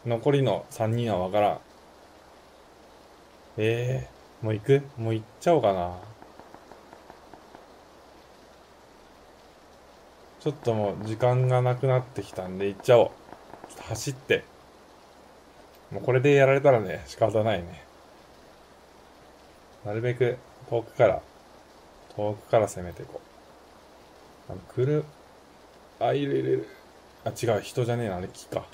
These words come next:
<laughs> ここでスモークグレーを投げておく。このね、ちょっとスモークグレーほんと大事だから。これで身を隠しながらね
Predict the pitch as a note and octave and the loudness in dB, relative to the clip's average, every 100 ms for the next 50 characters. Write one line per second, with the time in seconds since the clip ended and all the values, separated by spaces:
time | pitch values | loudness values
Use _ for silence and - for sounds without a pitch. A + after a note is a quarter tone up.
0 | - - G#3+ - C4+ - - - C3 - | -4 2 2 0 -2 -2 -2 -6 -8 -10
1 | - - - - - - C3 C#3+ E3+ F3 | -20 -20 -20 -20 -10 -4 2 6 8 6
2 | - - A#2+ A#2 A2+ B2+ B2+ A2 A2+ A#2+ | 2 -8 -4 0 0 4 6 8 8 6
3 | - G#2+ G#2+ G#2 G2 D2+ E2 - - - | 2 -4 -2 0 0 -2 -6 -12 -20 -20
4 | - - - - - - - - - - | -20 -20 -20 -20 -20 -20 -20 -20 -20 -8
5 | - - - - - - - - - - | -6 -4 -6 -10 -12 -14 -20 -20 -20 -20
6 | - - - - - - - - - - | -20 -20 -20 -20 -20 -20 -20 -20 -20 -20
7 | - - - - - - - - - - | -20 -18 -20 -20 -20 -20 -20 -20 -20 -20
8 | - - - - - G#2 G2+ G2+ G2 - | -20 -20 -20 -20 -12 -10 -6 -6 -8 -10
9 | G#2+ G2+ - A#2 A#2+ B2+ A#2 - G2 F#2+ | -16 -14 -8 -4 -2 0 0 -2 -4 -8
10 | F#2 G2 G2+ G2+ F2 E2 - - - - | -6 -4 -4 -4 -4 -6 -10 -18 -20 -20
11 | - - - - - - - - - A2 | -20 -20 -20 -20 -20 -20 -20 -10 -2 0
12 | A2+ A2 A2 A2+ - - - B2 A#2 F#2+ | 0 0 0 -2 -6 -14 -4 0 2 0
13 | F2 F2+ | -2 -8